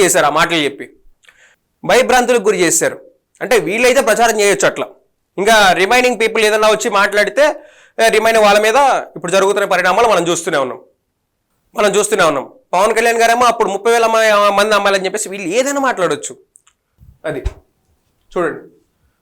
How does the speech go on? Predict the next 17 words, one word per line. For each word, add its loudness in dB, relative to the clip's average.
పంట -4
బీమాకి -2
జూలై -2
నెలలో -2
వైఎస్ -4
జగన్మోహన్ -4
రెడ్డి -8
గారు -2
పది -4
లక్షల -2
ఇరవై -2
వేల -2
మందికి -4
పంట -2
బీమాకి, 0
పంట -4
బీమాకి -6